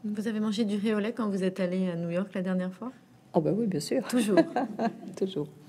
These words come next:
Speaker 1: C'est associé à New York ?
Speaker 2: Ah non, c'est associé à quelque
Speaker 1: Partout.
Speaker 2: chose que faisait ma grand-mère. Non.
Speaker 1: Partout. C'est une Madeleine de Proust ?
Speaker 2: Oui, mais j-, j'ai pas le choc renversant d'une mémoire puisque je le sais. Je veux dire, lui, c'est parce que,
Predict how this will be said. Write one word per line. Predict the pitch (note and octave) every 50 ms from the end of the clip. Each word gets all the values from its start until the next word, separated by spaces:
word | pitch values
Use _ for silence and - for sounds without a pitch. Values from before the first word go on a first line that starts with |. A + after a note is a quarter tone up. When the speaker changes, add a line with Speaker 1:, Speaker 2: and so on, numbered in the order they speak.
| - -
Speaker 1:
C'est | - - G3
associé | G3+ G#3+ - A3+ - - A#3
à | A3+
New | A3 A3 G#3+
York ? | G#3+ G#3 A3 C#4 - - - - - - - - - - - - -
Speaker 2:
Ah | G3+ F3+
non, | E3+ E3 E3
c'est | D#3 - D3+
associé | C#3 C#3 - C#3 - - D3 C#3 C#3
à | C3+
quelque | C#3 C3+ -
Speaker 1:
Partout. | - F#3+ -
Speaker 2:
chose | - D3+ -
que | - D3+
faisait | D3+ E3+ D#3+ D3
ma | - C#3
grand-mère. | - - D#3+ F3 G#3 G#3+ F3 E3+ - - - - - - - -
Non. | D3 C3 C#3 D3 D3 C#3+ - - - - - - - F#3 -
Speaker 1:
Partout. | - A#3+ A3 - - - G3+ F#3+ - - - - - - - - - - -
C'est | - - A3+
une | A3
Madeleine | A3+ A#3 A#3 B3+ B3 A#3
de | B3
Proust ? | - - - A#3 C#4 - - - - - - - - - - - - - - - - - - - - - - - - - - - - - - - - - - - - - - - - - - - - - - - - - - - - F3+ G3+ G3 G#3+ - - -
Speaker 2:
Oui, | G3 G#3+ C4 C#4+
mais | A#3+ F#3+ D#3+
j-, | D#3 - -
j'ai | D#3 E3+ F#3
pas | F#3 G3+
le | F#3 F#3
choc | - - G3+ F3+ F#3 -
renversant | - F3+ E3+ F3 F3 F3 - - E3+
d'une | D#3+ D#3+ D3+
mémoire | D#3+ E3 E3+ G#3 C#4 C#4
puisque | - F#3 - - E3
je | D3+ D#3 D#3+
le | D3 D3+
sais. | D3+ - - D3 C#3+ D3 - - -
Je | - C#3+
veux | D3+
dire, | D3+ D#3 D3+ D3 - - - - - - - -
lui, | D3 E3+ G3
c'est | F#3+ - -
parce | - D3 D3 -
que, | - D#3 D3+